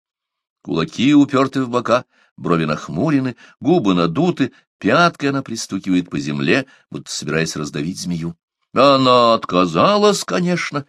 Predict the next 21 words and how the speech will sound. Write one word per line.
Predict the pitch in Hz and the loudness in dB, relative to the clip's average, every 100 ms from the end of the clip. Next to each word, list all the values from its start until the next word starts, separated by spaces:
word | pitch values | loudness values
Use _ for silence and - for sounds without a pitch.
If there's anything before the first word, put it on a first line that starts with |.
| _ _ _ _ | _ _ _ _
Мьетта | 73 78 - 76 | -6 -6 -4 -8
силой | - - 92 107 107 | -8 -2 0 2 0
крутит | - 98 - | -4 -8 -6
головой | 98 98 107 107 - | -2 0 0 -2 -8
и | - 175 | 2 4
ушла | 160 143 - 113 120 110 _ _ - | 4 2 -4 2 2 2 _ _ -10
от | 92 - | -10 -8
него. | 101 90 98 _ _ _ _ _ _ | -8 -8 -8 _ _ _ _ _ _
Она | 82 82 | -6 -6
становится | - 82 78 87 | -4 -4 -4 -6
в | 80 | -8
полоборота, | 80 78 73 78 143 180 151 - _ _ _ | -6 -4 -2 0 0 0 -6 -10 _ _ _
и | 82 | -8
каждый | 80 92 90 76 87 | -4 2 2 2 0
мускул | 85 123 175 - 156 | 2 0 -2 -4 -4
её | 156 156 151 _ | -2 -4 -6 _
тела, | - - 135 165 147 143 _ _ _ _ _ _ _ - - | -8 0 2 2 -2 -8 _ _ _ _ _ _ _ -20 -10
спина, | - - - 98 104 127 147 120 | -8 -8 -2 0 2 4 4 2
бёдра | 101 139 143 135 127 - | 0 2 0 -2 -10 -12
выражают | - 73 76 80 95 95 | -10 -6 -4 -2 -4 -6
негодование. | 90 82 80 82 85 | -12 -8 -6 -6 -10